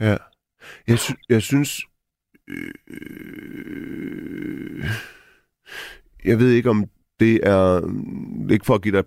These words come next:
mm, dårlige, øh, vibes, eller give dig, øh, negative ting til eftertanke, men jeg studser over, at du siger, at du synes, at du har fået bedre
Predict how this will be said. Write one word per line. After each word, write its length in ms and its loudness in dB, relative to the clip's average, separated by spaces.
mm, 920 -8
dårlige, 420 4
øh, 340 2
vibes, 520 4
eller 280 4
give 160 0
dig, 460 4
øh, 360 2
negative 480 4
ting 480 -2
til 160 4
eftertanke, 580 2
men 560 2
jeg 160 4
studser 300 2
over, 140 6
at 60 2
du 80 -4
siger, 420 2
at 160 2
du 100 4
synes, 680 0
at 140 4
du 80 2
har 140 4
fået 340 2
bedre 400 4